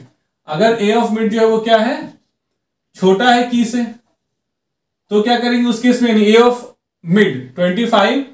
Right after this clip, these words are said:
मान लिया थर्टी रहता, छोटा है, हाँ जी छोटा है, ट्वेंटी फाइव छोटा है थर्टी से, तो इधर तो मिलेगा ही नहीं, मिलेगा इधर, तो हम आई को उठाए कहाँ डालेंगे? Mid plus one में। I equal to what? Mid plus one।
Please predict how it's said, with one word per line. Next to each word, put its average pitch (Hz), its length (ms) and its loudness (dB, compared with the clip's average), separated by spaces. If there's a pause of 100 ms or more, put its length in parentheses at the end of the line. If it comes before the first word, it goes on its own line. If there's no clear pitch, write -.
(320)
मान 190 240 0
लिया 226 220 0
थर्टी 180 260 -4
रहता, 127 320 -2
छोटा 190 360 2
है, 247 240 -2 (140)
हाँ 180 120 -2
जी 180 120 -2
छोटा 160 240 -2
है, 180 260 -2
ट्वेंटी 165 200 -6
फाइव 180 160 2
छोटा 175 220 -2
है 180 80 0
थर्टी 165 220 -6
से, 160 140 -10 (420)
तो 190 80 -2
इधर 208 280 2
तो 247 80 -2
मिलेगा 254 340 2
ही 254 100 0
नहीं, 233 260 -2
मिलेगा 208 320 0
इधर, 233 320 0
तो - 160 -6
हम 202 200 2
आई 175 200 0
को 226 80 -4
उठाए 220 240 2
कहाँ 233 180 0
डालेंगे? 143 320 0
Mid 165 200 -4
plus 180 220 -4
one 170 100 -4
में। 165 240 -10 (460)
I 147 140 -2
equal 170 260 -4
to 170 80 -8
what? 143 260 -4
Mid 131 260 -4
plus 220 280 -4 (380)
one। 117 200 -10